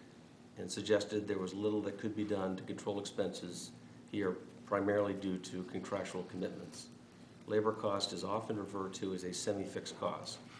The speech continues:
The town appears to view this as a fixed cost and seems to be writing a blank check to the bargaining unit during this negotiation cycle. We estimate the proposed agreement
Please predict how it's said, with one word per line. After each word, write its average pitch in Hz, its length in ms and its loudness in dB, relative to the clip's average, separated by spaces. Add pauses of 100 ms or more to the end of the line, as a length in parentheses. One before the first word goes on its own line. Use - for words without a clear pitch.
(480)
The - 60 -4
town 101 300 4
appears 101 320 2
to - 80 -2
view 98 240 0
this 98 240 0
as 95 80 -8
a 90 60 -4
fixed - 340 -4
cost 92 420 -2
and 101 120 -6
seems 104 300 -2
to - 80 -10
be 92 280 -2 (320)
writing 104 240 0
a 95 60 -2
blank 98 320 -2
check 90 320 -2
to - 80 -8
the 92 60 -2
bargaining 92 380 2
unit 90 300 0 (480)
during 92 340 2
this 92 280 -2
negotiation 90 580 0
cycle. - 400 -6 (1400)
We 120 380 2 (300)
estimate 107 440 4
the 98 60 -4
proposed 104 480 4
agreement 101 460 2